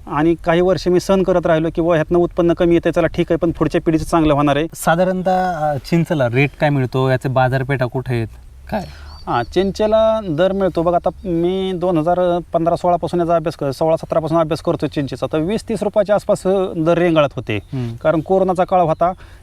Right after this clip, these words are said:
Speaker 1: चिंचेचा वापर झाला नाही, चिंच स्टॉकला पडली,
Speaker 2: हम्म.
Speaker 1: म्हणून रेट वीस तीस रुपयाच्या आसपास घोटाळत राहिले. पण कोरोना हटल्यानंतर या वर्षी चिंचेला आमच्या सुपा बाजार समिती आहे इथं बारामती तालुक्यामध्ये,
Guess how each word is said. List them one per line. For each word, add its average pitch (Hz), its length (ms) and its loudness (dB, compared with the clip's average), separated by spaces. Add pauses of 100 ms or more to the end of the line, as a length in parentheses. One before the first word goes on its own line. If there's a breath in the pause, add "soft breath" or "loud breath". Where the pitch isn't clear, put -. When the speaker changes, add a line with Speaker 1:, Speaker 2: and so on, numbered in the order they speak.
Speaker 1:
चिंचेचा 170 280 2
वापर 180 340 2
झाला 175 200 4
नाही, 165 160 -2
चिंच 170 220 -2
स्टॉकला 175 360 0
पडली, 123 300 -2
Speaker 2:
हम्म. 120 260 -8 (180)
Speaker 1:
म्हणून 175 260 2
रेट 190 240 0
वीस 190 260 0
तीस 196 160 0
रुपयाच्या 196 260 2
आसपास 180 240 0
घोटाळत 170 340 2
राहिले. 123 280 0 (440 loud breath)
पण 170 160 2
कोरोना 196 340 2
हटल्यानंतर 190 500 0
या 196 160 4
वर्षी 190 460 0 (180)
चिंचेला 180 360 2
आमच्या 175 180 -2
सुपा 180 300 0
बाजार 160 480 0
समिती 160 320 0
आहे 143 180 2
इथं 143 280 0
बारामती 143 400 0
तालुक्यामध्ये, 135 560 0